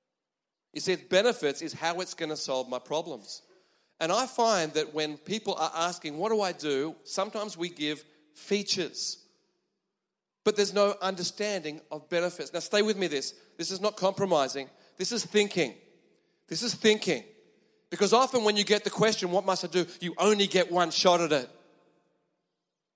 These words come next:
You only get one shot. You only get one sentence. What's the sentence gonna be? Why do you go to church? Why do you believe in Jesus? What's your sentence gonna be? Some people say, "Oh, I don't know."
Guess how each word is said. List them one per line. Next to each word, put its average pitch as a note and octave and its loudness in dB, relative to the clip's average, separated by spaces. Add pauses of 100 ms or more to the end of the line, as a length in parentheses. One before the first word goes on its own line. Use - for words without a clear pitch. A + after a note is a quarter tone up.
(500)
You E3 -2
only A3+ 6
get G#3 4
one F#3 2
shot. F#3 2
You G#3 6
only A#3+ 4
get A3+ 2
one A3 4
sentence. G3+ 0 (920)
What's G#3 0
the E3+ 0
sentence D3+ -2
gonna C#3 -6
be? C#3+ -4
Why G3 0
do C4+ 2
you A3+ 2
go F3+ 4
to D#3 -2
church? E3 -8 (160)
Why G#3+ 0
do C4 -2
you A#3+ -2
believe D#3+ -6
in C#3+ -10
Jesus? D#3+ -8 (640)
What's C#4 2
your C#4 0
sentence F#3+ 0
gonna F3+ 0
be? G#3 0 (840)
Some C4+ 2
people A#3 -2
say, E3+ -4
"Oh, C3 -6
I C3+ -4
don't D3 -10
know." - -12